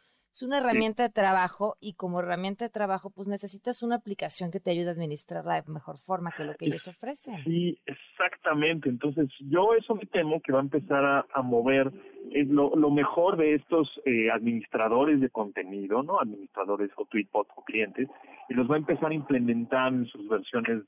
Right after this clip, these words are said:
Speaker 2: tanto de aplicación de Twitter de manera nativa y en web. Por ejemplo, ya,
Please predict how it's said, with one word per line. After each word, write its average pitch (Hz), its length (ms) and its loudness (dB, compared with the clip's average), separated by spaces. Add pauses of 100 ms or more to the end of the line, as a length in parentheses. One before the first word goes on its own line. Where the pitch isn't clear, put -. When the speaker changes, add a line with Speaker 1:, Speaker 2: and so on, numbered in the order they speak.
Speaker 2:
tanto 104 280 0
de 104 60 4
aplicación 107 580 -4
de 113 120 -6
Twitter 107 360 -2
de 95 80 -4
manera 98 440 0 (120)
nativa 127 520 -2 (440)
y 240 280 2
en 226 120 0
web. 480 240 4 (460)
Por 127 100 0
ejemplo, 135 280 2
ya, 127 260 2